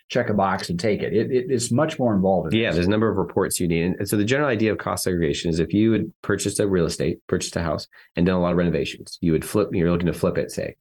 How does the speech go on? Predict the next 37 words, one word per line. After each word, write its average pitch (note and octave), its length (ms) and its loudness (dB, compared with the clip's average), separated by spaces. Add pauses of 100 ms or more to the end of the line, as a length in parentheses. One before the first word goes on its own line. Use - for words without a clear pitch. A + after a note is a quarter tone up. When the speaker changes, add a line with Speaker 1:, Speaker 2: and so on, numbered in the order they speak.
Speaker 1:
Right. F#2 300 -4
Speaker 2:
You've E2+ 80 -4
done E2+ 100 0
a D#2+ 60 2
lot F#2 180 0
of A#2 40 0
renovations, G2+ 540 0
you've D#2 100 -2
done F2 120 -2
a F2+ 40 0
number F#2 220 2
of F2+ 100 -4
things. D#2 380 -2 (380)
And E2+ 140 0
then E2+ 140 2
instead E2 220 2
of D3+ 60 -2
flipping C#3 240 0
it, G2+ 40 2
you A2 60 2
say, A2+ 180 -2
you A2 60 -2
decide, A#2 340 -2
"No, D#3+ 100 0
I'm F3+ 80 0
gonna F#3+ 140 2
keep - 240 0
it. - 100 -2
This A#2+ 100 -2
is C3+ 60 0
a A#2+ 60 0
great A2 200 0
house. A2 200 -2
It's A#2 120 -6
a F#2+ 60 0
great G2 400 2
rental. - 460 -2